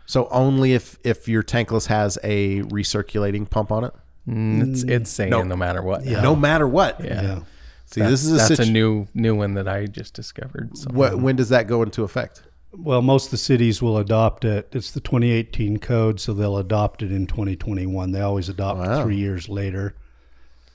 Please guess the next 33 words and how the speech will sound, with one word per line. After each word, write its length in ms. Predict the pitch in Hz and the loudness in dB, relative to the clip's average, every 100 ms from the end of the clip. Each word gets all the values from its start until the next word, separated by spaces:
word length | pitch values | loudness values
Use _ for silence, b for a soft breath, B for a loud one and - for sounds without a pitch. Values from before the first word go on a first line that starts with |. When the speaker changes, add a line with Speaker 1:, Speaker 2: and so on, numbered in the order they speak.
| _ | _
Speaker 3:
So 140 | - | -4
Speaker 1:
That's 60 | 104 | -2
Speaker 3:
most 60 | 101 | 0
of 40 | |
the 120 | 107 | -2
Speaker 1:
interesting. 240 | 117 - 110 | -4 0 2
Speaker 3:
cities 260 | 104 90 | 2 0
will 120 | 104 | -4
start 320 | 92 - 104 101 | -4 -4 -4 -2
using 420 | 107 107 101 98 | -2 0 2 0
the 80 | 95 - | -2 -2
Speaker 1:
So 140 | 98 123 | 0 2
what 180 | 131 | 4
I 40 | 160 | 4
Speaker 3:
twenty 20 | |
eighteen 120 | 160 | 2
Speaker 1:
said 160 | 175 151 | 2 2
in 80 | 127 | 2
the 60 | |
Speaker 3:
code. 40 | 104 | 0
Speaker 1:
beginning, 540 | 113 110 147 123 95 | 0 2 4 4 0
as 100 | 92 | -4
far 220 | - 110 107 | 0 2 4
as 100 | 98 | 2
it 140 | 101 | -2
being 240 | 113 107 | 0 0
part 240 | 98 117 113 | 2 4 4
of 80 | 98 | 2
a 80 | |
tanked 580 | - - 127 120 - - - b b - | -2 0 2 2 -4 -14 -16 b b -4
water 280 | 113 110 107 | 2 4 4
heater 240 | 110 101 | 4 2
system 560 | - 107 - 101 90 | 0 -2 -2 -4 -4